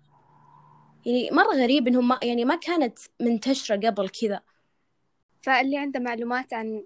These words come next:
Speaker 2: هذا الموضوع حاب يشاركنا إياها، بنسمعها.
Speaker 1: طب، خلونا نشوف ليش أصلًا صاروا يهاجرون من الريف، وليش صار هالتعطش للطبيعة بشكل عام، يعني. ليش تحسين، يارا، إن صاروا الناس ينتقلون من الريف للمدن؟ وش الشيء اللي خلاهم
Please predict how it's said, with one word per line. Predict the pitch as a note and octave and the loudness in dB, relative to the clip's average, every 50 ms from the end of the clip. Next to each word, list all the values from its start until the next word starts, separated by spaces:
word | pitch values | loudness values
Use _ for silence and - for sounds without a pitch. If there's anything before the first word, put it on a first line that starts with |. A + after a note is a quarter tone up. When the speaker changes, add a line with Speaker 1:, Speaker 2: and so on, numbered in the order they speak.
| - - | -12 -10
Speaker 2:
هذا | A#3+ A3+ A3+ | -8 -6 -6
الموضوع | A3+ A3 A3 A3 A3 A#3 A3+ | -6 -6 -6 -6 -6 -6 -6
حاب | - - G3 | -8 -10 -12
يشاركنا | G#3+ - - A#3 A3+ A3 _ A#3 A3+ | -14 -10 -8 -8 -10 -8 _ -10 -8
إياها، | A3+ A3+ A#3 A3+ | -8 -8 -8 -10
بنسمعها. | A3+ A3+ - - A#3 A3+ A3 - C4 _ _ _ _ _ _ _ _ _ _ _ _ _ _ _ _ _ _ _ _ _ _ - - - - - _ | -14 -16 -16 -14 -14 -14 -14 -16 -20 _ _ _ _ _ _ _ _ _ _ _ _ _ _ _ _ _ _ _ _ _ _ -20 -20 -20 -20 -4 _
Speaker 1:
طب، | D#4 C#4 | -2 0
خلونا | - E4 F4+ A#4+ D5+ A#4+ E4+ | 4 4 4 4 4 4 4
نشوف | C#4+ C#4 - E4 D4+ C4 B3+ - D4 | 4 4 4 4 4 4 2 2 2
ليش | F4 G#4 - | 2 2 2
أصلًا | - E4 D4 D#4 C4+ | 0 0 0 2 0
صاروا | B3+ - C4+ C4+ C4 A#3+ | 0 2 2 2 2 2
يهاجرون | A3+ A3+ G#3+ - B3 A#3 A3 | 2 0 2 2 2 2 2
من | G#3+ G#3 | 0 -2
الريف، | G#3 - G#3+ A3 G#3+ - _ _ _ | -2 -2 -2 -2 -2 -4 _ _ _
وليش | - B3 C#4+ D#4+ D4 | 2 2 2 2 4
صار | - D4 C4+ B3 | 4 4 4 4
هالتعطش | B3 A#3 - - A3 C4 B3+ - A3+ G#3+ - A3+ | 2 -4 -6 -4 -4 -4 -2 -2 -6 -6 -6 -8
للطبيعة | G#3+ - G#3+ F#3+ A#3+ A3+ F3+ F3+ - | -4 -4 -2 0 0 0 -2 -2 -6
بشكل | - - A#3+ A#3 - G#3 | -6 -6 -6 -6 -4 -4
عام، | F#3 G3 G#3 F#3+ F#3+ | -4 -2 -2 -4 -4
يعني. | F#3 F#3+ F#3 F#3+ A3 - _ _ _ _ _ _ _ _ _ _ _ _ _ _ _ _ _ _ _ _ _ _ _ _ _ _ _ _ - - _ | -6 -8 -8 -10 -14 -16 _ _ _ _ _ _ _ _ _ _ _ _ _ _ _ _ _ _ _ _ _ _ _ _ _ _ _ _ -20 -12 _
ليش | - E4 G4 - | 0 0 0 2
تحسين، | - D4 C4+ - C4 A#3+ A#3 | 2 -2 0 0 0 0 2
يارا، | A3+ A#3 A#3 A3+ G#3+ G3+ | 2 0 0 0 0 -2
إن | G#3+ G#3 G#3 | -2 -4 -4
صاروا | G#3+ - A#3+ A3+ A3 G#3+ | -4 -2 -2 0 0 0
الناس | G#3+ A3+ A#3+ A#3 - - | 0 0 -2 -2 -2 -4
ينتقلون | A3 G#3 - A3+ - A3+ A#3+ A#3+ A#3 G#3 | -4 -4 -4 -4 -2 0 0 0 0 0
من | G3 G3 G3+ G3 | -2 -2 -2 -4
الريف | G3 - - A#3 B3 C#4 C#4 - - _ _ _ _ - | -6 -4 -2 0 0 0 0 -4 -12 _ _ _ _ 0
للمدن؟ | - A3 A3+ A3+ A3+ G3+ G3 G3+ G#3 | 2 4 4 4 2 2 2 0 2
وش | A#3 C#4+ C#4 - | 0 0 0 -2
الشيء | C#4 - - C#4+ C4+ C4 A#3+ | -4 0 2 4 4 4 2
اللي | G#3+ G#3 G#3 | 0 -2 -4
خلاهم | - - A3+ A3 A3 A#3+ B3+ C4 B3+ C4+ C#4 C#4+ D4 C#4+ | -4 -4 -4 0 2 2 2 2 0 0 0 0 0 -2